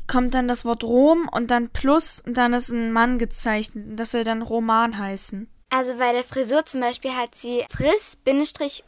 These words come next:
Speaker 2: Uhr geschrieben, also sozusagen mit Friss und Uhr statt Frisur.
Speaker 1: Dann hat sie einfach nur ein K und dann Ratte und dann wieder Kick.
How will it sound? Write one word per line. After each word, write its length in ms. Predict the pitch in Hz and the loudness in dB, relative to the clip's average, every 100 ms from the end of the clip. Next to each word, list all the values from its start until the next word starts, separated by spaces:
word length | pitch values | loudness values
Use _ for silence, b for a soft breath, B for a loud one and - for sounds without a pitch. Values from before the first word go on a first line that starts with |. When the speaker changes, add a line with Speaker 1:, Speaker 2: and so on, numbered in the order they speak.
| _ | _
Speaker 2:
Uhr 260 | 262 262 220 | 2 2 2
geschrieben, 560 | 208 - 226 208 196 - | -4 -6 -6 -8 -6 -4
also 420 | 208 202 214 208 | -4 -2 -4 -6
sozusagen 600 | 233 220 214 208 214 208 220 | -6 -8 -8 -6 -2 -2 -4
mit 160 | 202 | -10
Friss 420 | - - 359 - - | -10 0 0 0 -2
und 340 | 262 247 240 - - | -2 -2 -6 -18 -8
Uhr 220 | 254 285 302 359 | 0 2 0 -6
statt 400 | - - 226 - _ | -12 -6 -6 -8 _
Frisur. 720 | - - 285 247 226 254 226 - - | -20 0 0 2 -2 2 2 0 -8
Speaker 1:
Dann 160 | 240 240 | -6 -4
hat 120 | 240 | -4
sie 80 | 226 | -4
einfach 220 | 233 233 | -4 -4
nur 120 | 226 | -6
ein 120 | 220 214 | -6 -8
K 400 | - 254 262 285 | -2 4 4 4
und 180 | 240 226 | -2 -2
dann 160 | 233 226 | -2 -2
Ratte 520 | 226 240 - 339 339 b b | 2 2 4 2 2 b b
und 160 | 233 | 0
dann 140 | 240 240 | 0 2
wieder 340 | 240 240 233 - | 4 4 2 -4
Kick. 400 | - 240 - - | 0 0 0 -14